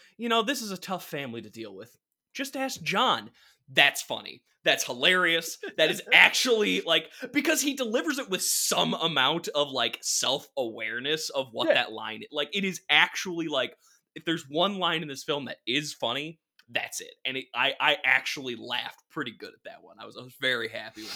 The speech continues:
Speaker 1: John is the guy who dies in the very beginning.
Speaker 3: Yeah.
Speaker 1: It's her boyfriend.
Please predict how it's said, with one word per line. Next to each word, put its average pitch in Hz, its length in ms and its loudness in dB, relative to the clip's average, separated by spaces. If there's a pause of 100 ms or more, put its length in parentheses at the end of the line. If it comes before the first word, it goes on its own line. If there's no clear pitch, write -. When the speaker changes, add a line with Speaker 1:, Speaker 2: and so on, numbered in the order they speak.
(200)
Speaker 1:
John 160 260 4
is 151 120 -4
the 139 60 -6
guy 127 140 2
who 120 80 -6
dies 113 320 -2
in 113 60 -12
the 110 60 -12
very 101 300 -10
beginning. - 420 -8
Speaker 3:
Yeah. 107 40 -12
Speaker 1:
It's - 140 -12
her 117 80 -12
boyfriend. 110 640 -14